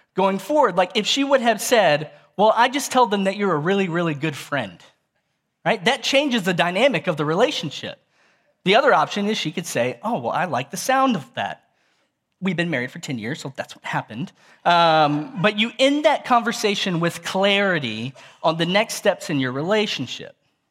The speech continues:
Now, why do I tell you all that? Uh, because that's where we're at in the Gospels. That was a long way to say this conversation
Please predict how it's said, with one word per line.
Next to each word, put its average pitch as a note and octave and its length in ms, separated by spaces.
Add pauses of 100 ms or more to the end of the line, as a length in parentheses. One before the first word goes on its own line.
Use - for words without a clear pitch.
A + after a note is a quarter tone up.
(460)
Now, G2 80
why B2+ 160
do F3+ 80
I E3+ 60
tell C#3+ 180
you G2 140
all E2+ 100
that? - 200 (800)
Uh, C#3+ 180
because F3+ 240
that's D4 200
where D4 140
we're A3 120
at G#3 120
in F#3+ 60
the E3+ 40
Gospels. C#3 600 (100)
That G3+ 80
was G#3 100
a D#3 60
long A3+ 260
way A#3+ 120
to G#3+ 80
say C3+ 520 (540)
this C#3+ 360
conversation C#3+ 960